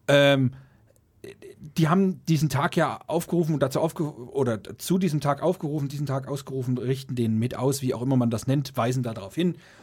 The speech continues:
Ähm, es geht denen ja auch nicht drum, dass sie sagen wollen, sie sind besser als irgendwer. Es geht einfach nur darum,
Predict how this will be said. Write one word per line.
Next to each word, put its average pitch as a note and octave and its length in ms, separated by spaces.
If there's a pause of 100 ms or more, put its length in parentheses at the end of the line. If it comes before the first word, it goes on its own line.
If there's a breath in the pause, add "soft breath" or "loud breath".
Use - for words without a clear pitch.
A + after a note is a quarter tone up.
(380 soft breath)
Ähm, C#3 380 (2250)
es - 200
geht A3 260
denen A3 200
ja G3 120
auch G3 140
nicht G#3 180
drum, G3 200
dass G3+ 140
sie F#3 80
sagen F3+ 280
wollen, F3 120
sie D#3 80
sind C3+ 220
besser G3 240
als B2 160
irgendwer. B2 300
Es B2+ 100
geht - 180
einfach F#3 200
nur F#3+ 100
darum, F#3+ 380